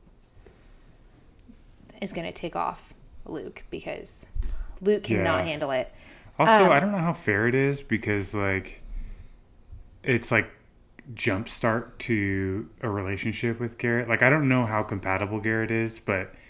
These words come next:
Speaker 2: whenever you go through, like, an extreme experience like that, like, your heart rate rises. It's like going to a coffee shop and then drinking coffee and a bunch of, like, stuff that gets you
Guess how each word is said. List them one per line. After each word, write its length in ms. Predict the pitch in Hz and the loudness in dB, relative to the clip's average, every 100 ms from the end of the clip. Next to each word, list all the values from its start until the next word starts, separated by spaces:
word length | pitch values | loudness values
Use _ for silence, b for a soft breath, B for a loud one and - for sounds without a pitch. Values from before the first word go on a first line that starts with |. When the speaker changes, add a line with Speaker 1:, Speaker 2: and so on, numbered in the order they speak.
| B | B
Speaker 2:
whenever 300 | 123 120 120 | 4 6 6
you 120 | 120 | 4
go 280 | 120 107 104 | 4 2 2
through, 260 | 107 101 | 0 0
like, 260 | 98 95 - - | 0 -2 -6 -6
an 80 | |
extreme 500 | 104 95 - 101 98 | -4 -4 -4 -2 -2
experience 640 | 95 - - 87 90 98 - | -2 -6 -6 -4 -4 -4 -4
like 180 | 104 - | -4 -2
that, 360 | 104 107 - - B B B B B B B - - - - | 0 0 -4 -10 B B B B B B B -12 -16 -20 -6
like, 420 | 104 95 92 - - _ - | -2 0 -2 -8 -20 _ -10
your 160 | 113 110 | -2 0
heart 240 | - 101 | 0 -2
rate 220 | 98 98 107 | -2 -6 -4
rises. 580 | 95 92 95 92 92 | -2 -2 -2 -4 -6
It's 140 | 101 110 | -4 0
like 260 | 117 - | 0 0
going 240 | - 117 110 | 2 4 4
to 60 | |
a 60 | 98 | 0
coffee 340 | - 95 - 92 | 0 -2 0 -4
shop 400 | - 87 90 - - - - _ - | -4 -6 -8 -14 -20 -20 -20 _ -8
and 260 | 139 101 | -4 -2
then 140 | 92 87 | -2 -4
drinking 500 | 92 90 92 87 95 - - - | -6 -6 -6 -8 -12 -18 -18 -6
coffee 540 | 95 87 95 87 95 - - | -4 -4 -6 -8 -10 -16 -8
and 140 | 104 | -6
a 40 | 85 | -4
bunch 220 | 92 92 | -6 -6
of, 180 | 90 95 | -6 -6
like, 360 | 87 87 - - b b | -8 -10 -14 -20 b b
stuff 400 | - - 90 - | -12 -6 -6 -6
that 100 | 90 | -8
gets 260 | 92 - 92 | -8 -10 -8
you 240 | 85 | -8